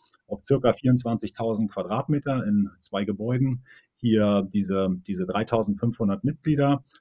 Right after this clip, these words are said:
Die sind sehr, sehr vielfältig. Und uns geht's wirklich darum, diese Vielfalt zu kuratieren. Schon wieder, ähm, ein, ein kompliziertes Wort. Das heißt, die Mitglieder, die wir haben, die bewerben sich bei uns und wir versuchen, eine Community, eine Gemeinschaft zu schaffen,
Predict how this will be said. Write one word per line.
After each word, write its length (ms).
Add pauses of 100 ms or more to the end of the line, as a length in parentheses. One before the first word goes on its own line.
(120)
Die 80
sind 280
sehr, 300
sehr 260
vielfältig. 840
Und 120
uns 160
geht's 240
wirklich 180
darum, 280
diese 200
Vielfalt 760 (360)
zu 140
kuratieren. 720
Schon 200
wieder, 400
ähm, 200 (140)
ein, 420
ein 40
kompliziertes 640
Wort. 300 (200)
Das 140
heißt, 380 (240)
die 160
Mitglieder, 640
die 120
wir 160
haben, 220
die 100
bewerben 400
sich 220
bei 120
uns 280
und 100
wir 100
versuchen, 380
eine 220
Community, 720
eine 160
Gemeinschaft 500
zu 80
schaffen, 460